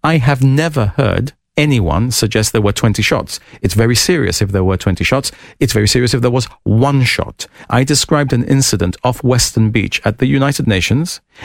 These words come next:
as the most serious incident since nineteen sixty-seven because it involved one or two shots being fired by the same Spanish agency. You can imagine what I feel about the issue on Eastern Beach. But because it's so serious,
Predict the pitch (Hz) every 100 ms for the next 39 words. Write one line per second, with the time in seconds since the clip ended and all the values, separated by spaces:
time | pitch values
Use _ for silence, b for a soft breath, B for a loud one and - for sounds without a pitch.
0 | B 117 110 127 127 - - 156 165 -
1 | 143 131 123 123 123 107 123 123 117 131
2 | 117 - - 101 - 165 98 120 233 -
3 | _ _ _ B B - 131 120 - 120
4 | 117 117 131 135 - _ - 113 135 156
5 | 135 113 - 175 - 107 - 113 101 95
6 | 104 101 98 95 98 110 104 - 104 101
7 | - 113 101 82 - - B B 135 123
8 | 143 135 131 180 151 107 95 98 92 104
9 | 87 92 95 95 101 90 b b - 117
10 | - 101 104 - - - 101 92 82 -
11 | B B - - 131 - 185 - - 107
12 | 90 90 87 107